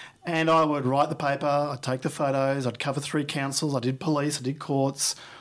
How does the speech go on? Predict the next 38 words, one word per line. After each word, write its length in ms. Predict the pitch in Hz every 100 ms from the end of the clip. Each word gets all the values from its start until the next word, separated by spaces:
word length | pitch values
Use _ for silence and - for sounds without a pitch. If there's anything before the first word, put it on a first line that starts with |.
| - - -
Every 240 | 160 151 156
Tuesday 500 | - 151 147 151 143
we'd 160 | 139
go 160 | 135 131
up 160 | 135
and 100 | 127
we'd 180 | 131 123
print 260 | - 160 156
the 80 | 139
paper 400 | 143 139 143 131
at 240 | - -
the 80 | 139
Shepparton 340 | 156 156 139
News. 480 | 139 139 143 147 147 - - - - - _
Um, 460 | 156 139 139 139 139 -
and 280 | 156 147 139
the 80 | 131
great 320 | - 160 156
bit 120 | 160
was 340 | 139 143 131 - -
I'd 140 | 131
see 220 | - 160 156
the 180 | 151 - - -
papers 300 | 151 151 147
come 160 | 139
off 120 | 139 143
the 80 |
press, 540 | 139 151 147 147 - - _ - - - _
put 160 | 156 156
'em 120 | 156
on 80 | 165
the 80 | 165
trolleys, 580 | - 151 151 151 151 - - -
put 160 | - 151
'em 100 | 156
in 80 | 165
the 100 | 165
car, 560 | - 156 143 143 147